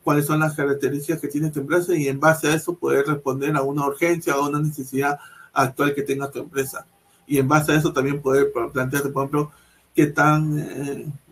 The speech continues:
eficiente puede ser para tu empresa participar en Perú Moda que se realiza de acá a dos meses, o tal vez en la Expo Alimentaria que se realiza en septiembre, ¿no? Un modelo de negocio te puede ayudar a tener esa respuesta,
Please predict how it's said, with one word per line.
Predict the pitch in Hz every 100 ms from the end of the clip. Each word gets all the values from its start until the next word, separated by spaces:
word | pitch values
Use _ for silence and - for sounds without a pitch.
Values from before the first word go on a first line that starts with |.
| _ -
eficiente | 147 143 151 - 180 170
puede | 151 139 139
ser | 147 143
para | 139
tu | 135
empresa | 131 143 160
participar | 165 135 127 131 131 143 143
en | 135 131
Perú | 135 135
Moda | 143 139 143 139
que | 127
se | 113
realiza | 117 135 131 131
de |
acá | 127 127
a |
dos | 131 131
meses, | 131 139 - 101 _ _ _ _ -
o | 147
tal | 143 135
vez | 143 151
en | 143
la | 139
Expo | 135 135
Alimentaria | 135 131 135 143
que | -
se | 139
realiza | 131 123 131 131
en |
septiembre, | 127 117 143 143 135 120
¿no? | 131 - _ _
Un | -
modelo | 160 147 151
de | 156
negocio | 139 147 151
te | 131
puede | - 135
ayudar | 135 139 139
a | 135
tener | 127 135
esa | 135
respuesta, | 123 - - - -